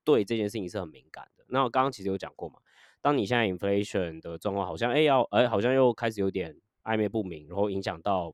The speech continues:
中-，呃，目前至少比如说短期利率 Fed 的决策这件事情，那它就会也去影响到比如说十年期的，哦，这种殖利率。所以现在你有看到嘛，其实十年期殖利率现在也在上升的趋势。那所以这影响到的也会比如说小型股、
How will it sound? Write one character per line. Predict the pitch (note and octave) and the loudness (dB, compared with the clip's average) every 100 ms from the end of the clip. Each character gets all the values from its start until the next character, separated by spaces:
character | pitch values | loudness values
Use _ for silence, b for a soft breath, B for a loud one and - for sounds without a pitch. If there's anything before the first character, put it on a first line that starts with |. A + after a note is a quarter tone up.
| _ | _
中-， | - F#2+ | -6 -6
呃， | F2+ E2+ | -6 -8
目 | F2+ A2+ | -4 -4
前 | - E2+ | -4 -10
至 | A2 | -10
少 | F#2 D#2 | -10 -12
比 | E2 | -10
如 | |
说 | F2+ | -8
短 | F2+ E2 | -8 -10
期 | - F2 | -10 -10
利 | F#2+ | -6
率 | F#2 E2+ | -6 -6
Fed | - F#2 | -6 -8
的 | D2+ | -8
决 | - D2 | -20 -20
策 | - F2 - _ _ _ | -12 -12 -12 _ _ _
这 | A2+ | 0
件 | G#2+ | 0
事 | G2+ G#2+ | 0 -6
情， | - - _ _ _ | -8 -16 _ _ _
那 | B2+ B2 | 0 2
它 | A#2 A#2+ A2+ | 2 0 2
就 | A#2 | 6
会 | A#2 G2+ | 6 4
也 | D#2+ | 0
去 | - G2+ | -4 -4
影 | F2 | -4
响 | E2+ | -10
到 | E2 | -10
比 | E2+ F2 | -10 -10
如 | |
说 | F2 F2 E2+ | -8 -8 -10
十 | - F2 | -12 -10
年 | F2+ F#2 G2 | -6 -6 -6
期 | - E2+ | -10 -10
的， | F2+ E2+ D2+ | -8 -8 -12
哦， | _ E2 D#2 | _ -20 -10
这 | - | -6
种 | F#2 | -6
殖 | - E2 | -8 -16
利 | F2 | -14
率。 | E2+ E2 | -12 -8
所 | G2+ | -6
以 | G2+ | -4
现 | F2+ | -4
在 | G#2+ | -4
你 | G2 | -4
有 | F2+ | -6
看 | - F2 | -8 -10
到 | F2 | -10
嘛， | D#2 | -12
其 | - A#2+ | -8 -10
实 | - | -6
十 | G2 | -4
年 | G2+ | -2
期 | A2 F#2 | -4 -8
殖 | F2 | -8
利 | F#2+ | -4
率 | G#2 | -4
现 | F#2+ | -2
在 | G2 | -6
也 | |
在 | D#2+ | -8
上 | F2+ F2+ D#2+ | -10 -12 -14
升 | D#2 | -20
的 | D2+ | -20
趋 | - C#2+ | -20 -20
势。 | - _ b b b | -20 _ b b b
那 | - E3 | 2 4
所 | G3 | 4
以 | |
这 | B2+ - F3+ - | 4 2 0 0
影 | G#2 A2 | -2 -2
响 | C#3+ F2 D#2+ | -4 -8 -2
到 | A#2+ G2 | 0 0
的 | F2+ | -2
也 | D2+ | -4
会 | G#2 F#2+ | -4 -4
比 | E2+ | -6
如 | D2+ | -10
说 | F2 E2+ | -10 -10
小 | - D#2+ | -10 -12
型 | - D#2+ | -14 -18
股、 | D2+ | -18